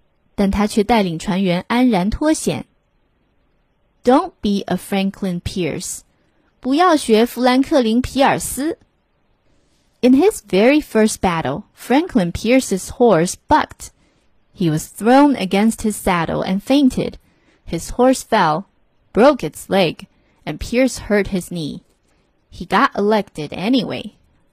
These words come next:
富兰克林·皮尔斯第一次上战场时，他的马突然发怒，一阵狂跳，把他狠狠摔在马鞍上。皮尔斯当场晕了过去，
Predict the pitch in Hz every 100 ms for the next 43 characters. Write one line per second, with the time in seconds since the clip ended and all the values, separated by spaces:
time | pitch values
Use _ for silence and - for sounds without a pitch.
0 | _ _ _ - 214 208 254 240 196 214
1 | - 247 170 175 - 220 - 247 269 330
2 | - - 202 190 208 180 202 180 175 165
3 | - 156 165 - _ _ - 220 220 180
4 | - - 262 196 214 294 285 311 240 -
5 | _ _ - 269 330 415 233 - 190 254
6 | - - _ _ _ 160 165 170 - 208
7 | 277 165 - 180 190 175 143 170 185 208
8 | 151 - _ _ _ _ _ - 196 160
9 | 175 180 175 277 320 349 233 156 190 196
10 | 175 180 160 - 139